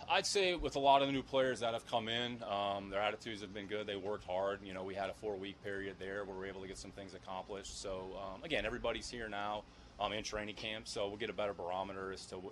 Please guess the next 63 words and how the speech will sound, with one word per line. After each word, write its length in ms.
to 60
where 220
people 280
might 260
be. 240
So, 360
again, 200
I'd 140
say 360
just 300
the, 240
the 120
construction 560
of 60
the 60
team. 320
As 140
we 80
sit 180
here 120
today, 260
we 80
have 100
a 40
lot 180
of 80
guys 300
that 100
have, 300
you 80
know, 60
a 40
certain 280
level 260
of 80
experience 680
in 100
the 80
league. 420
So, 480
again, 340
now 240
that 160
we're 200
kinda 280
starting 340
over, 420
like, 160
that's 240
not 220
as 100
germane 440
and 100
as 140
relevant. 440
So 140
all 240
we 80
can 140
go 200
is 100
based 340
off 180